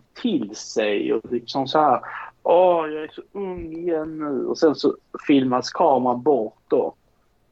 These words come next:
Eh, sakta men säkert. Och sen så, <laughs> nästa scen, så, och det är slutet av filmen. Så ser man han springa omkring på stranden, vara jätteglad och sälja äpplen, alltså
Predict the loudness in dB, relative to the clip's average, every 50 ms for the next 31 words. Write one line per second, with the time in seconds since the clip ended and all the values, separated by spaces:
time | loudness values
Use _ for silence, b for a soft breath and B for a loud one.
0 | _ _ _ _ _ _ _ _ _ _ -10 -8 -8 -8 -4 -2 0 0 0 -2
1 | -4 -4 -2 -2 -2 -4 -2 -2 -2 -2 -2 -6 -8 -8 -8 -8 -10 _ -12 -8
2 | -6 -2 2 4 4 4 2 0 -2 0 0 0 0 -2 B B B B B B
3 | B B B B B B B _ _ _ _ _ 0 0 0 0 -4 -2 0 2
4 | 2 2 0 0 0 0 2 2 2 2 2 2 0 -2 -6 -10 B B B B
5 | B B B B B B -6 -2 -2 0 0 0 0 0 2 4 4 2 2 0
6 | -4 -2 -2 -2 -2 -4 -6 -10 -8 -6 -6 -6 -2 0 -2 0 0 -2 -8 -12
7 | -14 _ _ _ B B B B _ -10 -4 0 4 6 6 8 6 6 4 2
8 | -2 -6 -6 -6 -6 -4 -4 -4 -6 -10 -16 _ -10 -8 -6 -6 -8 -8 -6 -4
9 | -2 -2 -2 -4 _ -8 -6 -6 -2 0 2 4 4 2 2 -2 -4 -2 -2 -2
10 | -2 -4 -6 -10 _ _ _ _ _ _ 0 2 2 4 2 0 0 0 2 4
11 | 4 2 2 -4 -6 -4 -4 -4 -4 -2 0 0 2 4 4 2 2 2 -2 -4
12 | _ _ _ _ _ _ _ -8 -6 -2 2 2 4 4 6 6 6 6 6 4
13 | 4 2 2 0 _ _ -2 0 2 2 2 0 0 0 0 2 4 4 6 6
14 | 6 6 4